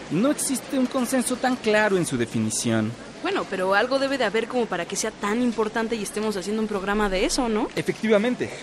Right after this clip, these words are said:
Speaker 1: de entre todas las definiciones que los investigadores relacionados con el tema han propuesto,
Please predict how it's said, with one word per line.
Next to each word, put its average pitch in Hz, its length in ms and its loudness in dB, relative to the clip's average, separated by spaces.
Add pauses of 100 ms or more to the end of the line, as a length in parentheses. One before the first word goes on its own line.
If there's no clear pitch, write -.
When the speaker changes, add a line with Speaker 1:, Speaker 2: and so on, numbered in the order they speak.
(120)
Speaker 1:
de 147 100 6
entre 151 280 2
todas 240 220 4
las 185 140 2
definiciones 160 600 0
que 135 80 2
los 123 160 0
investigadores 123 760 2 (120)
relacionados 127 680 2
con 131 140 0
el 131 100 0
tema 123 300 2
han 123 120 0
propuesto, 180 540 0